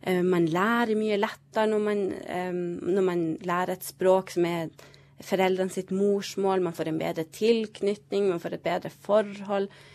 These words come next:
eh, og alle de her anbefalingene fra språkekspertene, eh, går jo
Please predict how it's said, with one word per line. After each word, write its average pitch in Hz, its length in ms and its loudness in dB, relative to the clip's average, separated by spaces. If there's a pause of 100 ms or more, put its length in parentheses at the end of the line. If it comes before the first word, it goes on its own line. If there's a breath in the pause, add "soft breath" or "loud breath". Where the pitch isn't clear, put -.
(180 loud breath)
eh, 185 400 0
og 202 220 2 (240 loud breath)
alle 247 320 6
de 190 100 0
her 175 160 0
anbefalingene 196 1120 0
fra - 160 -4
språkekspertene, - 1200 -4 (500 soft breath)
eh, 175 340 0 (840)
går 220 240 6
jo 180 120 6